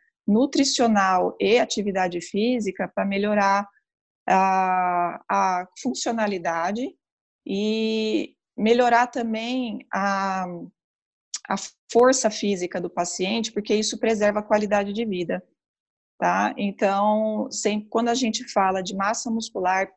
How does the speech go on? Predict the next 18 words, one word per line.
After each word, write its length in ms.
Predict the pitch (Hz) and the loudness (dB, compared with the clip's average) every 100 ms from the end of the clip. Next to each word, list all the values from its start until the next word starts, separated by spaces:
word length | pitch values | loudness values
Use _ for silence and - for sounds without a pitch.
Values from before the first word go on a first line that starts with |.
| _ | _
perda 320 | 202 240 233 | 2 2 0
de 140 | 214 202 | -4 -4
massa 260 | 185 - | -6 -8
muscular, 340 | 180 - 185 202 | -12 -8 -4 -4
nós 160 | 190 | -4
nunca 220 | 214 214 | -6 -6
podemos 380 | 220 220 214 220 | -6 -2 0 -2
esquecer 640 | - 208 196 - 196 196 - _ _ _ _ | -2 -4 -4 -2 0 0 -6 _ _ _ _
que 200 | - 202 - - | 0 0 2 2
a 300 | 190 185 196 | 4 4 2
intervenção 720 | 196 202 196 202 - 202 208 | 0 0 0 -2 -2 -2 -2
com 180 | - 214 | -2 0
mais 320 | 208 247 254 | 2 4 4
impacto 540 | 254 254 202 208 - | 4 4 4 4 2
é 60 | 220 | 0
a 20 | |
atividade 580 | 208 - 208 190 190 185 | 2 0 -2 -2 -4 -6
física 800 | - - 208 214 190 - 175 | -8 -4 -2 -2 -6 -4 -4